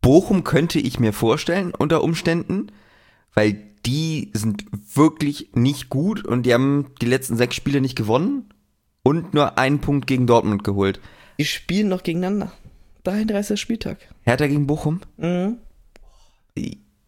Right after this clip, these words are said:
Speaker 1: weiß
Speaker 2: In Berlin.
Speaker 1: Oh, bitte lass sie irgendwie eins eins spielen, was so keinem was bringt. Weil erstmal möchte ich ja, dass Schalke drin bleibt. Dann möchte ich eigentlich auch, dass Stuttgart
Speaker 2: Ja,
Speaker 1: drin
Speaker 2: also
Speaker 1: bleibt.
Speaker 2: das, das, das sehe ich ja schon irgendwie so fast, dass sie drin bleiben.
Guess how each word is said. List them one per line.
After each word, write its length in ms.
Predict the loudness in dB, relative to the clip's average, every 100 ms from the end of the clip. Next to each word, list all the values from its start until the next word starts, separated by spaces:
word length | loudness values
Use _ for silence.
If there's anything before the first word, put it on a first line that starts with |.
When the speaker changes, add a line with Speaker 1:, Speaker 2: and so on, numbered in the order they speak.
| -20
Speaker 1:
weiß 120 | -20 0
Speaker 2:
In 160 | 2
Berlin. 420 | 4 0 -2 -4 -8 -18 -20 -16
Speaker 1:
Oh, 60 | -6
bitte 140 | 0 2
lass 220 | 0 0
sie 80 | 0
irgendwie 260 | 0 0
eins 220 | 0 -2 -2
eins 300 | -2 -2 -2
spielen, 240 | -2 -2
was 120 | 0
so 60 | -4
keinem 380 | -4 0 2 2
was 140 | -2 -4
bringt. 360 | -4 -4 -6 -12 _ _ _ _ _
Weil 280 | 2 2 2 -6 -20 _ 0
erstmal 280 | 2 4 4
möchte 200 | 4 2
ich 60 |
ja, 60 | 2
dass 120 | 2
Schalke 300 | 0 0 0
drin 240 | -2 -2
bleibt. 400 | 0 0 -2 -8 -20 _ _ _ _ _ _
Dann 120 | 2
möchte 200 | 4 4
ich 40 | 2
eigentlich 180 | 2
auch, 80 | 2
dass 120 | -2
Stuttgart 340 | -4 0 2 4
Speaker 2:
Ja, 80 | 4
Speaker 1:
drin 160 | 2
Speaker 2:
also 120 | 2
Speaker 1:
bleibt. 140 | 4 4
Speaker 2:
das, 180 | 2 0
das, 300 | -2 -2 -4
das 200 | -4 -2
sehe 200 | -2 0
ich 80 | -2
ja 80 |
schon 220 | -4 -4 -4
irgendwie 280 | -4 -4 -4
so 140 | -6
fast, 300 | -4 -6 -6
dass 160 | -8 -8
sie 100 | -10
drin 200 | -8 -4
bleiben. 340 | -2 -2 -4